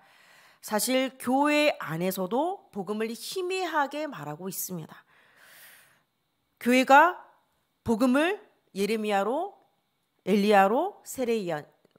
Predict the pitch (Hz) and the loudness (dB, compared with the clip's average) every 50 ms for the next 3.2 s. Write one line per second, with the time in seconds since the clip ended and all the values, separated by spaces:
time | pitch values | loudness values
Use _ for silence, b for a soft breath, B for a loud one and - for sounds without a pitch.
0 | _ _ _ - 202 - - - 294 277 277 262 311 294 262 269 240 285 285 277 | _ _ _ -14 -12 -10 -10 -8 -8 -4 0 2 2 2 2 0 -6 -6 -8 -8
1 | - _ - - 196 202 202 202 208 202 247 277 262 - - - 277 262 262 277 | -12 _ -12 -6 -2 0 2 2 2 2 0 0 -2 -4 -4 -2 0 0 2 2
2 | 247 165 - B B B B B B B 180 180 196 254 240 - - 175 151 151 | 2 0 -2 B B B B B B B -2 -2 -2 -2 -6 -8 -6 -8 -8 -8
3 | 156 147 151 151 | -8 -14 -14 -16